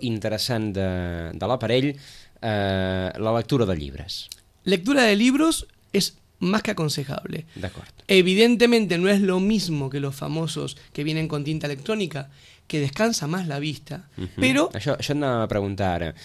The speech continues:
Speaker 1: Això és pantalla retroil·luminada, és a
Speaker 2: Sí,
Speaker 1: dir
Speaker 2: pero tie-, está hecha de una manera para poder leer sin que canse. Lo hem-,
Speaker 1: Sí.
Speaker 2: lo hemos probado y más que probado y va muy bien.
Speaker 1: D'acord.
Speaker 2: No es,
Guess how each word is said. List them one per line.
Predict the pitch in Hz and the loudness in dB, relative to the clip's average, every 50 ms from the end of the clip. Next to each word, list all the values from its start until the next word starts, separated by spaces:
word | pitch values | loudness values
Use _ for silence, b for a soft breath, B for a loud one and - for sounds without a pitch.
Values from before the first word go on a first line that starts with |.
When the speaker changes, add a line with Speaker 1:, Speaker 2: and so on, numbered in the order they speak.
| B B B | B B B
Speaker 1:
Això | - 95 - 123 131 151 | -4 -2 0 2 2 2
és | 160 - - - | 0 -2 -4 -2
pantalla | - 117 104 104 117 123 143 139 | -2 -2 -2 0 0 0 0 0
retroil·luminada, | 117 117 95 - 101 92 90 92 92 117 160 147 101 82 78 80 78 | 0 -2 -4 -4 -4 -4 -4 -2 -2 0 0 0 0 -2 -4 -4 -4
és | 80 80 80 82 | -4 -4 -4 -2
a | 82 | 0
Speaker 2:
Sí, | 85 - 254 247 | 2 4 4 4
Speaker 1:
dir | 156 | 6
Speaker 2:
pero | - 214 214 208 196 | 6 6 6 4 4
tie-, | - 214 233 226 - - | 2 0 0 0 2 0
está | 202 165 160 208 214 220 | 0 2 4 4 6 6
hecha | 226 233 185 - 220 | 6 6 4 2 2
de | 208 | 2
una | 202 202 196 190 | 2 2 2 2
manera | 185 175 185 190 202 196 | 0 0 0 0 0 0
para | 196 170 160 160 | 0 -2 -2 -2
poder | 156 160 160 160 160 | -2 -2 -2 -2 -2
leer | 165 165 165 | -2 -4 -4
sin | 160 - 165 156 | -6 -6 -8 -8
que | 143 147 | -8 -10
canse. | 139 151 139 135 135 127 139 | -10 -10 -8 -8 -8 -6 -6
Lo | 151 | -4
hem-, | 156 160 | -4 -2
Speaker 1:
Sí. | 175 | 0
Speaker 2:
lo | 175 | 0
hemos | 185 185 151 | 0 2 4
probado | - 170 170 175 185 190 190 180 | 4 4 4 4 2 2 2 2
y | 170 | 0
más | 165 170 160 | -2 -4 -4
que | 160 - 165 | -6 -8 -8
probado | 147 151 156 156 156 165 165 165 | -6 -4 -2 -2 0 0 0 -2
y | 160 | -2
va | 147 143 | -4 -4
muy | 135 135 135 135 | -6 -6 -8 -8
bien. | 135 139 139 139 135 135 | -8 -8 -8 -8 -8 -8
Speaker 1:
D'acord. | - 92 87 - - | -8 -10 -8 -8 -6
Speaker 2:
No | 170 175 175 175 | -2 0 0 2
es, | 180 175 170 165 - b | 2 2 0 0 -2 b